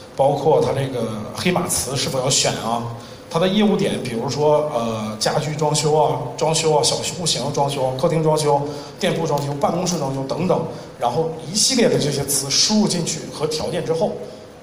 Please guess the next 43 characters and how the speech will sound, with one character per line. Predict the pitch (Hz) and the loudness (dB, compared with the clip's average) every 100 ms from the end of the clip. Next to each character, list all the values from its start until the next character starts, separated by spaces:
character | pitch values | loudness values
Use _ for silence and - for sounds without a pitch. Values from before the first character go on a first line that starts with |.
| - | -4
系 | - 226 | -2 0
统 | - | -4
会 | 143 | -6
自 | 143 | -4
动 | 185 156 | -4 -4
给 | |
你 | 135 | -8
提 | - - | -8 -8
出 | 135 180 | -6 -4
一 | 180 | -2
些 | - | -2
相 | - 190 | -4 -6
关 | 202 | -6
词， | - - - - - | -8 -10 -16 -20 -8
在 | - | -4
这 | 196 | -2
些 | 190 185 | -2 -2
词 | - | -2
当 | 160 160 | -2 -2
中， | 165 | -2
你 | 147 | -4
可 | 139 | -6
以 | |
去 | 139 147 | -4 -2
选 | - 151 | 0 -2
择， | - 113 | -2 -4
哎， | 120 123 - - | -2 -4 -6 -12
你 | 110 | -10
认 | 233 | -6
为 | - | -6
O | - - | -6 -8
K | 139 | -6
的 | 131 | -4
词 | - - - - - - | -4 -4 -10 -14 -14 -2
加 | 180 190 | 0 2
入 | 165 | 2
到 | 143 | 0
你 | 113 | -2
的 | |
推 | - - | -8 -10
广 | - | -14
当 | - | -14
中， | - | -16